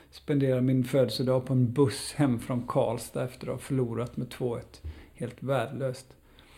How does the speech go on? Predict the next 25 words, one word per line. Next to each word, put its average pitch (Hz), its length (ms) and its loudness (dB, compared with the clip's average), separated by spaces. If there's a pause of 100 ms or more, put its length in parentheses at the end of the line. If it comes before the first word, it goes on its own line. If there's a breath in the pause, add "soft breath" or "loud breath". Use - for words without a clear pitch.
(580 soft breath)
Eh, 147 140 -4
och - 180 -4
det 170 80 4
är 165 40 4
sånt 160 500 -2
man 147 160 2
får 139 120 2
ta. 156 340 6
Och - 140 -4
då 151 100 2
får 151 120 2
man 170 160 8
tänka, 160 340 6
då 127 100 2
får 143 60 0
man 160 180 4
växa 156 260 2
i 147 40 2
det, 135 240 0
men 127 120 2
hur 127 80 4
ska 123 140 -2
vi 113 100 2
göra 104 180 2
bättre? 110 640 -4